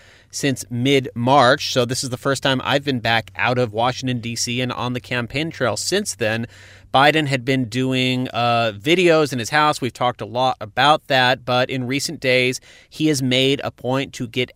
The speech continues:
out in Wilmington, to get out into different, uh, environments, and really actively contrast how he is approaching all of this with what the president is doing. So today he went to a church in Wilmington,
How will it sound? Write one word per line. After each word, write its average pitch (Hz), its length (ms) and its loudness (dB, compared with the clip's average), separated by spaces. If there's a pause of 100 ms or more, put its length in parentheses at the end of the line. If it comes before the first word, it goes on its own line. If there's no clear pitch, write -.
out 131 340 2
in 135 200 -2
Wilmington, 127 600 -2
to - 120 -8
get 120 260 -4
out 131 320 2
into 120 240 -6
different, 127 460 -4
uh, 117 160 0
environments, 117 800 0 (320)
and 120 240 -4
really 160 480 -2
actively 135 540 0
contrast 123 760 0
how 120 180 0
he 156 360 -6
is - 180 -6
approaching 113 560 -4
all 113 220 -4
of 110 100 -6
this 107 300 -4 (340)
with 120 220 -2
what 117 100 0
the - 80 -8
president 123 400 2
is 95 140 -8
doing. 92 320 -6
So 120 100 -4
today 123 380 2
he 123 160 -4
went 120 360 -4
to 120 380 -4
a 107 200 -2
church 151 440 -2
in 120 140 -2
Wilmington, 143 580 -2